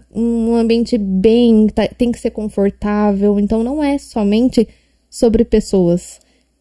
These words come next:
E, e as pessoas não pensam nisso. "Ah, pode trabalhar de qualquer jeito. Você vai num lugar, tá uma mesa suja, tá uma... umas coisas que faltam." Às vezes falta, <laughs> esses dias uma,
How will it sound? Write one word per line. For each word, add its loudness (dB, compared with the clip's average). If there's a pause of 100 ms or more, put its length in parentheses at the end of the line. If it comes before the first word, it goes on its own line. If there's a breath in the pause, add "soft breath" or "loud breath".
(120)
E, 2
e 6
as -2
pessoas 0
não 0
pensam 0
nisso. -2
"Ah, 0
pode 0
trabalhar 0
de -8
qualquer 2
jeito. 2
Você -2
vai 0
num 0
lugar, 0 (720)
tá 0
uma 2
mesa 4
suja, 4
tá 0
uma... 0 (420 soft breath)
umas 2
coisas 0
que -4
faltam." 0
Às 0
vezes 2
falta, 0
<laughs> 2
esses -4
dias 4
uma, 2